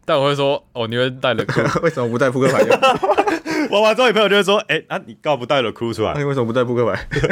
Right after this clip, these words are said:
Speaker 3: <laughs> 你干嘛不带桥牌？
Speaker 1: 我，我真的不觉得它不好玩，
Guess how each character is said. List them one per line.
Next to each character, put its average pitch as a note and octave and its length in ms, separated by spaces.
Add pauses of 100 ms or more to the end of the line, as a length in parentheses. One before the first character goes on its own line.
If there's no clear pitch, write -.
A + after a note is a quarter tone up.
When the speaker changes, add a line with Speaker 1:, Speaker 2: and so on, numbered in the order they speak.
Speaker 3:
<laughs> - 400
你 C#3+ 80
干 F#3+ 100
嘛 F3 60
不 D3 80
带 F3+ 140
桥 - 160
牌？ G2 200 (140)
Speaker 1:
我， C#3+ 160
我 D#3+ 140
真 E3+ 120
的 G#3+ 80
不 F3 140
觉 C3 160
得 B2+ 80
它 C3+ 240
不 C3+ 220
好 B2 140
玩， A#2+ 260